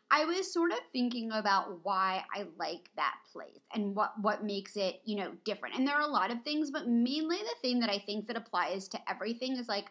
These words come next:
if you can take a smaller class,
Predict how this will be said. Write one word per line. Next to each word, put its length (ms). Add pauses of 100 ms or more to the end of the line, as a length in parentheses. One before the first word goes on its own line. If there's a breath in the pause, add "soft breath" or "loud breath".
(880 soft breath)
if 160
you 240
can 140
take 320
a 80 (100)
smaller 640
class, 600